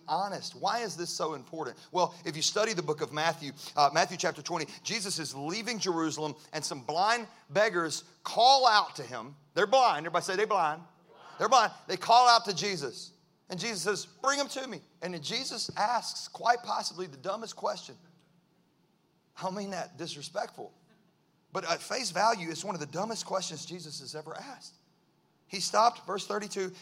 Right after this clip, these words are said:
and called them. And when they got over to him, Jesus said,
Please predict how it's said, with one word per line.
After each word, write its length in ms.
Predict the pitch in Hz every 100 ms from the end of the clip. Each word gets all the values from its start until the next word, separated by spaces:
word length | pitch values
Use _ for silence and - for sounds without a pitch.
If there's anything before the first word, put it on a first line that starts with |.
| -
and 180 | 214 208
called 340 | - 262 254
them. 200 | 180 135
And 120 | 180 180
when 100 | 175
they 80 |
got 220 | 175 220 262
over 200 | 254 226
to 180 | 196 156
him, 160 | 185 - _ _ _ _ _ -
Jesus 380 | 156 220 190 190
said, 300 | 190 190